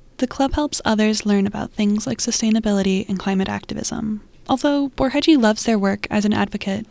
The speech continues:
according to them, it's time to pass on that torch. But that doesn't mean stopping altogether. It just means changing how they approach their activism.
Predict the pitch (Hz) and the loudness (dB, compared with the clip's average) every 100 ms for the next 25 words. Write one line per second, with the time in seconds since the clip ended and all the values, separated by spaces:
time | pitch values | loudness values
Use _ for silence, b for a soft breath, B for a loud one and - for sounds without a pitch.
0 | - - - 247 269 214 190 185 185 - | -18 -8 -4 0 2 2 2 2 -2 -8
1 | - 208 - 202 196 196 185 185 202 202 | -12 -8 -2 2 2 0 -4 -4 -6 -6
2 | 214 - - - - - - - _ _ | -6 -8 -8 -10 -10 -12 -12 -20 _ _
3 | _ _ _ - - 233 185 - - 233 | _ _ _ -10 -2 0 0 -6 -8 -4
4 | 233 269 339 294 285 - 262 269 262 254 | 0 0 2 2 2 -2 -4 -2 -2 -2
5 | 254 254 - - - _ - - 226 - | -4 -4 -6 -12 -18 _ -12 -6 -4 -2
6 | - 269 262 - 214 202 196 196 208 202 | 0 0 0 0 2 2 2 -2 -2 0
7 | 190 190 190 190 - 214 196 - 190 - | 0 0 -2 -2 -4 -6 -6 -8 -12 -12
8 | - - 220 214 | -10 -10 -10 -16